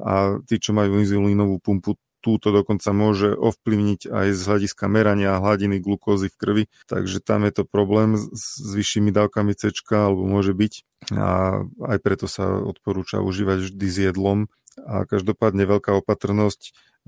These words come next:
Potom sú to ľudia, čo majú metabolickú poruchu železa alebo medi, hemochromatóza, hemosideróza, sideroblastická anémia, kde takisto sa neodporúčajú vysoké dávky C-čka. Ľudia s,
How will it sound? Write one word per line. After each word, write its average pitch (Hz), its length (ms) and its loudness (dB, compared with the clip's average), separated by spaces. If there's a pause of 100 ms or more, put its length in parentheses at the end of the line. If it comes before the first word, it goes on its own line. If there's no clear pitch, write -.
(140)
Potom 110 320 -2
sú - 160 -8
to 107 160 2
ľudia, 104 240 2
čo 110 160 -2
majú 101 560 2 (260)
metabolickú 110 720 0
poruchu 107 640 2
železa 104 480 2
alebo 98 240 0
medi, 101 480 0
hemochromatóza, 98 960 0
hemosideróza, 98 960 -2 (160)
sideroblastická 101 1120 -2
anémia, 113 800 2
kde 101 480 -6
takisto 107 400 -4
sa 107 240 -2
neodporúčajú 101 560 0
vysoké 98 400 -4
dávky 95 320 -2
C-čka. 95 640 -4 (160)
Ľudia 107 400 4
s, 92 80 -8